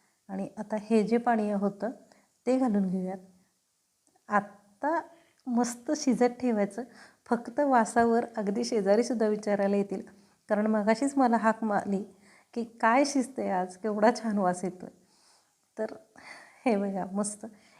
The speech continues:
एक एक गोळा वेगळा आहे, खाताना पण मजा येते, पोळीबरोबर, भाकरीबरोबर. भाकरी तर अगदी तुम्ही कुस्करून त्याच्यावरती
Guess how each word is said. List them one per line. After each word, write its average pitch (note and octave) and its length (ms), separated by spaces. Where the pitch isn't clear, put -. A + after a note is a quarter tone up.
एक G#3 180
एक B3 160
गोळा A3 260
वेगळा G3 300
आहे, F#3+ 240
खाताना A#3 420
पण C4+ 140
मजा G#3 320
येते, G3+ 540
पोळीबरोबर, G#3 640
भाकरीबरोबर. A3+ 640
भाकरी G#3 520
तर B3 120
अगदी G3+ 340
तुम्ही A#3+ 300
कुस्करून A3 540
त्याच्यावरती G#3+ 840